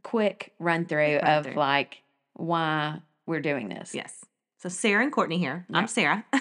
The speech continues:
Speaker 2: <laughs>
Speaker 1: I'm Courtney.
Speaker 2: I'm the girl mom. We've got three girls, uh, fourteen, eleven, and almost seven.
Speaker 1: I have two boys. Graham is fourteen and Dean is ten.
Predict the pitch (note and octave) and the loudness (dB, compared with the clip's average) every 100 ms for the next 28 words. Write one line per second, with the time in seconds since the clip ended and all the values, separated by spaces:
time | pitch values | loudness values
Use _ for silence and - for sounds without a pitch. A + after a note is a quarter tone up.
0 | - A#3+ A3 - - F#3 F#3 F#3 F3+ A3 | 2 0 0 -8 -6 -4 -2 0 0 0
1 | - F3+ A3+ A#3 A3 F#3 D3+ E3 B3 - | -2 0 2 4 4 6 4 4 0 -6
2 | - F#3+ F3 - - F#3+ G#3 C4 F#3 G#3+ | -8 0 0 0 -4 0 4 4 4 2
3 | - - _ _ _ _ _ F#3 E3+ D#3 | -4 -12 _ _ _ _ _ 0 2 0
4 | - A3+ - C#4 B3+ C4+ C4 A3+ G3 F#3+ | 0 0 0 0 0 0 -2 0 2 2
5 | G3+ G3+ - F3+ F3+ F3+ F3+ - _ _ | 0 0 0 0 2 2 0 -4 _ _
6 | _ G3 G3 G3 - F3 - D3 - _ | _ 0 0 -2 0 -2 -2 -12 -16 _
7 | _ _ D#3+ F3+ G3 F#3 F3 E3 - G#3+ | _ _ -2 -2 0 0 0 -2 -4 -2
8 | A3 F#3 E3+ E3 G#3 D4+ - - - - | 0 2 2 2 0 -2 -6 -14 -18 -20
9 | - - - _ F#3 F3+ F3 F3+ G3 - | -20 -20 -20 _ -2 2 4 4 2 0
10 | F3 E3+ E3 D#3 - - - - _ G3 | 0 2 0 -2 -6 -8 -12 -16 _ -4
11 | G3 G3 F3 E3+ G#3+ - F3+ E3 D#3+ D#3 | -2 0 -2 -2 -6 -6 -2 -2 0 -2
12 | D#3+ F3+ - D#4+ D#4+ C3+ D3+ | -2 -6 -8 -6 -4 -6 -10